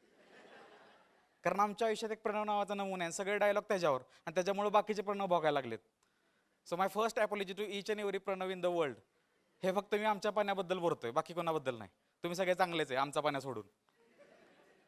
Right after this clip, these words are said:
ठीक आहे, विचित्र गोष्टी घडायला लागल्यात मागच्या, मागचं स्पेशल जेव्हा झालं एप्रिलमध्ये त्यानंतर आत्तापर्यंत. So आता हे हाय इंटेन्सिटीनं बऱ्याच गोष्टी होत आहेत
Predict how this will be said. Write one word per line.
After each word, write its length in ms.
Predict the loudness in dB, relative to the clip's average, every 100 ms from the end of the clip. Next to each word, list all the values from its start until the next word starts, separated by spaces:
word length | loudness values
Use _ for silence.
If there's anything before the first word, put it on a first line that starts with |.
| _ _ _ _ -6
ठीक 140 | -4
आहे, 200 | -4 -6 _ _ _
विचित्र 320 | -6 -4 0
गोष्टी 260 | 2 2 2
घडायला 200 | 4 4
लागल्यात 240 | 4 0
मागच्या, 340 | -2 -4 -2 -2 -2 -14 -2
मागचं 220 | -2 -2
स्पेशल 360 | -2 -2 0 -2
जेव्हा 220 | 0 2
झालं 260 | 4 4 0 -6
एप्रिलमध्ये 500 | -8 -4 -4 -4 -6 -8 _
त्यानंतर 280 | 0 2 -2
आत्तापर्यंत. 420 | -2 -6 -10 -14 _ _ _ _
So 80 | -2
आता 180 | 2 2
हे 220 | 2 -2 -6 _ _ _
हाय 200 | 2 4
इंटेन्सिटीनं 560 | 4 0 0 -2 -2 2
बऱ्याच 240 | 2 2
गोष्टी 260 | -2 -6 -6
होत 100 | -4
आहेत 120 | -6